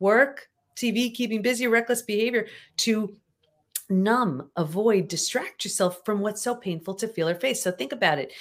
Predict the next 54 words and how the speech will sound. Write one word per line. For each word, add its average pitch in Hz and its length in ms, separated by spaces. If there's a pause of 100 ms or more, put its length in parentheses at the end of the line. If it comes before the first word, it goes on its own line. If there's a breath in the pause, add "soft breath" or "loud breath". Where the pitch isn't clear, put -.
(180 loud breath)
You 202 80
do 208 160
this 208 160
for 190 160
a - 140
day, 151 540
a 160 80
week, 156 380
a 170 80
month. 156 360
Now 165 160
it's 180 120
a 175 60
habit. 143 400 (480 loud breath)
Five 139 420
years, 151 320 (140)
ten 135 320
years, 139 240
twenty 147 340
years. 135 220
And 139 100
I 139 80
can 226 180
see 254 200
someone, 156 440 (120)
I'm 170 100
not 208 180
kidding, 143 280
twenty 180 320
years 180 200
out 147 120
and 127 100
say, 147 180 (240 loud breath)
"That 349 140
emotional 240 560
eating 185 220
you're 147 120
doing, 143 240
or 175 60
that 392 200
drinking 254 420
you're 165 100
doing, 143 380
or 147 100
that 302 220 (240 loud breath)
numbing 277 340
in 247 80
front 214 240
of 185 60
the 175 80
T 180 260
V 196 80
you're 247 240
doing, 156 220